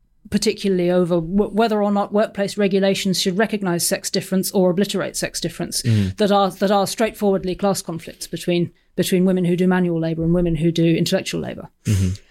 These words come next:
Speaker 1: Um, so, but, but this, this really is the germ of the feminism of freedom, which you see in the writings of Harriet Taylor Mill, who was, um, very, very, you know, I mean, she, she was the second,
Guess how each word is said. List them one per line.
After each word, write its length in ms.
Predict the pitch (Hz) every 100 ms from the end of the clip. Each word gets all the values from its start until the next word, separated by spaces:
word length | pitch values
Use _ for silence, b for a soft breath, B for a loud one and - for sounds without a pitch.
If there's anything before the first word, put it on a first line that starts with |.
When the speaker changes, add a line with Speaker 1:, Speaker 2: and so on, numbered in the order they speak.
| B B B B _ -
Speaker 1:
Um, 320 | 208 196 B B - - _ _ _ _
so, 160 | - 240
but, 340 | 202 226 220
but 160 | 202 233
this, 180 | 254 -
this 240 | 269 247
really 240 | 262 233 220
is 160 | 202
the 80 | 208
germ 360 | 202 233 226 196
of 80 | 170
the 60 |
feminism 440 | 196 202 190 170 180
of 100 | 170
freedom, 380 | 240 214 - - _
which 200 | 185 -
you 80 | 175
see 280 | 214 190
in 180 | 180 175
the 100 | 175
writings 400 | 190 190 190 175
of 80 | 170
Harriet 300 | 175 185 -
Taylor 240 | - 170 175
Mill, 300 | 190 - - _ _
who 100 | 175
was, 260 | 196 226 - B B B _
um, 220 | 160 165
very, 320 | 160 190 180 165
very, 380 | 156 190 175 -
you 80 | 202
know, 60 | 175
I 20 |
mean, 80 | 170
she, 200 | 190 180
she 180 | - 180
was 140 | 170
the 60 | 170
second, 440 | 180 175 170 165